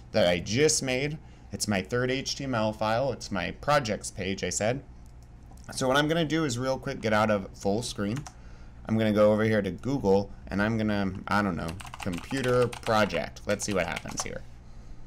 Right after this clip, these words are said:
I'm gonna click on images. And remember, as I've shown before, we're gonna use tools,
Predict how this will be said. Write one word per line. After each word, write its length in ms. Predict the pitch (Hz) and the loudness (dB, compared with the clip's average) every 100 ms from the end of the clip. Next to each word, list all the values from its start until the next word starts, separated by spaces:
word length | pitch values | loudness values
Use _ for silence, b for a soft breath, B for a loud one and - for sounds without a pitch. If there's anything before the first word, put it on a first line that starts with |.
| B - - - - - - | B -12 -12 -14 -14 -16 -8
I'm 100 | 64 | -2
gonna 120 | 67 | -2
click 220 | - - 95 | -2 -2 -2
on 160 | 92 - | -2 -4
images. 800 | - 165 160 156 165 160 151 - B B - | -2 0 2 4 6 6 2 -4 B B 0
And 180 | 127 143 | 2 2
remember, 640 | 160 190 156 127 139 - | 2 2 6 6 4 2
as 240 | 110 110 127 | 2 4 4
I've 120 | 123 | 0
shown 220 | 139 127 | -2 0
before, 340 | 123 127 143 | 0 2 2
we're 140 | 151 120 | 4 2
gonna 160 | 117 | 2
use 220 | 113 98 - | 2 2 -2
tools, 600 | - 120 139 165 185 | -2 0 0 -2 -4